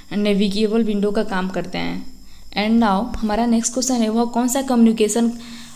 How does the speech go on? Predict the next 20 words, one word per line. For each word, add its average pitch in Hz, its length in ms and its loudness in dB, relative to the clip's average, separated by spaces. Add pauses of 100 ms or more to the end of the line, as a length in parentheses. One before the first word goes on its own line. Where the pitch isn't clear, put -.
all 226 220 2
protocol 214 580 -2
है 202 160 -2
जो 233 200 -2
web 220 320 -2
based 226 300 0
information 214 560 -2
को 233 140 0
access 226 300 -2
करने 196 340 0
वाले 208 220 -2
प्रत्येक 220 440 -2
computer 202 420 -2
द्वारा 196 380 -2 (360)
प्रयुक्त 220 380 0
start 196 500 0 (280)
set 196 220 0
करता 185 340 -2
है? 175 200 -6 (140)
एचटीटीपी। 208 1000 -4